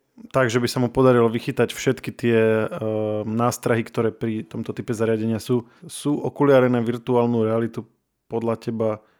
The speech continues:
práve to zariadenie, ktoré by malo byť tým ďalším v rade? Ehm, hej, notebook, ehm, smartfón, ja neviem, nejaké hodinky alebo niečo, teraz, že okuliare.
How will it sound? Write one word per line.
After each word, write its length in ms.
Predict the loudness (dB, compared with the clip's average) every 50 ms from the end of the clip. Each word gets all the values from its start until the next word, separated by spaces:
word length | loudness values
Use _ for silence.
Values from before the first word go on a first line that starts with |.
| _ _ _
práve 320 | 0 2 2 4 2 2
to 160 | 2 2 2
zariadenie, 480 | 4 6 6 6 4 4 4 2 2 0
ktoré 240 | 0 0 0 0 0
by 80 | 2
malo 240 | 0 0 0 2 0
byť 240 | -2 -4 -6 -10 -8
tým 240 | -4 -2 0 0 2
ďalším 640 | 2 2 2 0 -2 -2 0 0 2 0 0 -4 -6
v 120 | -6 -2 0
rade? 260 | 0 0 2 0 -2 -2
Ehm, 320 | -4 -6 -8 -8 -8 -10 -10 -6
hej, 160 | -6 -6 -6
notebook, 560 | -4 -6 -6 -4 -4 -4 -4 -4 -6 -10 -20 _ _ _ -20 -20 -20 _
ehm, 320 | -12 -12 -10 -10 -10 -12
smartfón, 880 | -12 -6 -2 0 0 0 0 -2 -6 -4 -2 0 0 0 -2 -4 -6 -10 _ _ _ _ -10
ja 80 | -8 -6
neviem, 240 | -6 -6 -6 -6 -8
nejaké 240 | -10 -10 -8 -6
hodinky 320 | -6 -4 -2 -4 -4 -2 -2
alebo 160 | -4 -2 -2
niečo, 240 | -4 -4 -4 -4 -6
teraz, 320 | -4 -4 -4 -4 -2 -4
že 60 | -6
okuliare. 580 | -6 -6 -4 -2 0 2 2 2 2 0 -2 -8